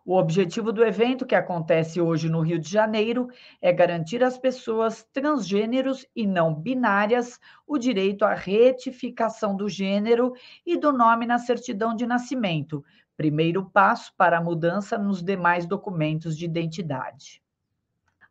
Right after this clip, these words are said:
Alckmin pega covid e deve participar por vídeo de lançamento da chapa com Lula.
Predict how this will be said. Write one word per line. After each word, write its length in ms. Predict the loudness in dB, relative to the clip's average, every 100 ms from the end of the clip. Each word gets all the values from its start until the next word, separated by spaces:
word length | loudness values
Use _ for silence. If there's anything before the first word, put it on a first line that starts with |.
| _
Alckmin 600 | 8 8 6 -2 -2 0
pega 360 | 4 4 6 2
covid 680 | 2 0 0 0 -2 -6 -6
e 120 | -2
deve 320 | 4 4 2
participar 800 | 2 2 2 -6 -6 2 2 2
por 240 | -2 -2 -2
vídeo 400 | -2 -2 -4 -6
de 140 | -2
lançamento 600 | -2 0 0 2 0 -4
da 200 | 2 2
chapa 400 | 2 0 0 -2
com 180 | -4 -4
Lula. 460 | -2 -2 -2 -4